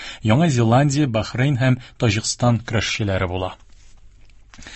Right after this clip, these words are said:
Иртәгә, ундүртенче август көнне Мамадыш шәһәрендә Фәйзуллин йөзүләре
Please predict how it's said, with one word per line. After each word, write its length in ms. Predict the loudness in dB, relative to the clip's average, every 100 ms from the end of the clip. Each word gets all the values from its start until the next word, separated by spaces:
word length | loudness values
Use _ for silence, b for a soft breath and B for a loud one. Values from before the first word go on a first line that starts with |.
| B B B
Иртәгә, 540 | 0 0 2 4 4 4
ундүртенче 640 | 4 2 2 0 0 -2
август 400 | 2 2 2 -4
көнне 280 | 0 2 4 4
Мамадыш 460 | 4 4 2 0
шәһәрендә 480 | 0 0 2 2 0
Фәйзуллин 640 | 0 0 0 0 2 2 2
йөзүләре 460 | 0 0 0 -2